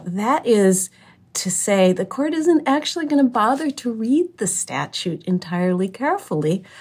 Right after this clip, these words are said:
before it makes that judgment. It'll sort of have an impulse, almost a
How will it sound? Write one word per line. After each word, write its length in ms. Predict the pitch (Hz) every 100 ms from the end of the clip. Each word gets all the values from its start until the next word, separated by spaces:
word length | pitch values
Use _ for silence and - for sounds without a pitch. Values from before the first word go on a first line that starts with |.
| -
before 340 | 226 220 214
it 120 | 233 -
makes 280 | 214 220 -
that 220 | 247 -
judgment. 600 | 277 349 349 180 - - _
It'll 240 | 214 214 226
sort 280 | - 226 226
of 100 | 214
have 340 | 196 220 220
an 140 | 233 233
impulse, 720 | 240 277 320 - 101 - - 190
almost 420 | 208 226 220 -
a 180 | 196